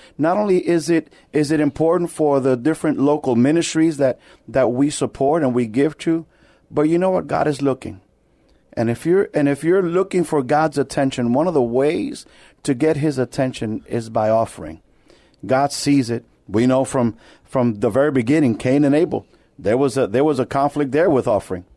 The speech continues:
And one offering was, was good, and the other one, the Bible says, it was less than excellent. And there was, and there was a, there was an outbreak because of it. And so today I want to encourage you, if you would just take that little bit, and maybe next time you go to church, don't,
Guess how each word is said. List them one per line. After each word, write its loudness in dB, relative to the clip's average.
And 0
one 2
offering 2
was, 0
was -2
good, 2
and 2
the 2
other 2
one, 2
the 2
Bible 0
says, 0
it 2
was -2
less 0
than 2
excellent. -4
And 2
there 2
was, 0
and 0
there 4
was 2
a, 2
there 2
was 0
an 2
outbreak 0
because 0
of -2
it. -10
And 0
so 0
today 0
I 2
want 2
to 2
encourage 0
you, 4
if -6
you 2
would 2
just -4
take -4
that -4
little 2
bit, 0
and 4
maybe 4
next 0
time 0
you 2
go 2
to 2
church, -2
don't, 0